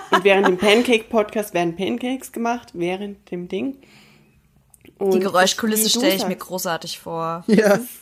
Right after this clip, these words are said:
Speaker 1: es ist gar nicht so schlimm, weil tatsächlich haben die auch mega das, den Sound einfach raus. Und das Ding ist auch beim Rooster Teeth Podcast,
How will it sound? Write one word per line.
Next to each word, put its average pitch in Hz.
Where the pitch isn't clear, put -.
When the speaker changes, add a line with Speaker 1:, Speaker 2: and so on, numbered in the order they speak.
Speaker 1:
es 220
ist -
gar 220
nicht 302
so -
schlimm, 277
weil 403
tatsächlich 240
haben 262
die 247
auch 208
mega 233
das, 214
den 202
Sound 190
einfach 220
raus. 190
Und 196
das 190
Ding 208
ist 247
auch 208
beim 196
Rooster 233
Teeth 196
Podcast, 185